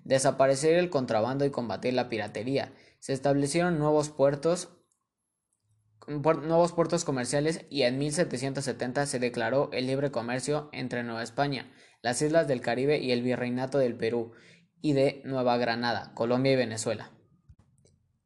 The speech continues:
La intensa actividad comercial que surgió gracias a estas modificaciones permitió el surgimiento de dos nuevos consulados, el de Veracruz y el de Puebla, y se postuló el libre comercio como una necesidad para reactivar la economía,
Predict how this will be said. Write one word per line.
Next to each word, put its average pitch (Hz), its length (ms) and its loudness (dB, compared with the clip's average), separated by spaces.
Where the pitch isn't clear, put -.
La 156 180 2
intensa 196 800 -2
actividad 135 580 2
comercial 135 600 0
que 147 100 0
surgió 131 540 0
gracias 143 420 0
a 147 40 0
estas 147 220 -2
modificaciones 127 840 -4
permitió 139 640 0
el 160 140 -4
surgimiento 139 640 -2
de 127 160 0
dos 131 300 0
nuevos 120 320 -4
consulados, 123 720 -2
el 123 160 -6
de 120 100 -2
Veracruz 117 480 -4
y 160 40 0
el 135 80 0
de 107 100 -2
Puebla, 110 400 -2
y 175 100 2
se 160 120 4
postuló 160 720 2
el 143 160 2
libre 170 280 0
comercio 135 460 -2
como 120 240 -2
una 143 240 -2
necesidad 123 640 0
para 123 220 4
reactivar 120 480 -2
la 151 100 2
economía, 117 640 -6